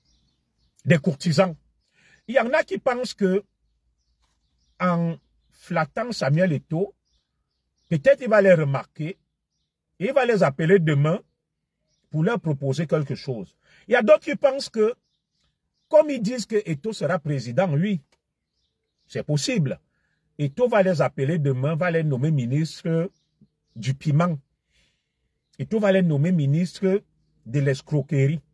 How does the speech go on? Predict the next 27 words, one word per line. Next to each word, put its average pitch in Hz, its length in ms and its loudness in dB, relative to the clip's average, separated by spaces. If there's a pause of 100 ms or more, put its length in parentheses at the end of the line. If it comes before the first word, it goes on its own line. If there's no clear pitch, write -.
(920)
Eto'o 240 240 0
va 247 120 4
les 220 140 2
nommer 180 300 2
ministres 196 800 0 (220)
du 120 180 -2
tcha-tcha. 185 460 -4 (1120)
Eto'o 160 260 -2
va 262 140 4
les 233 100 2
nommer 190 280 0
ministres 190 440 0
du 147 160 0
tourne-fesse. 208 800 -2 (920)
Peut-être 180 260 0
parce 156 200 -4
que 226 40 0
quelqu'un 202 360 4
a - 60 2
serré 151 320 -2
la 151 140 0
main 147 160 0
d'Eto'o. 156 440 -6 (880)
Peut-être 214 280 -2
parce 156 200 -2
que 247 80 0
quelqu'un 208 500 4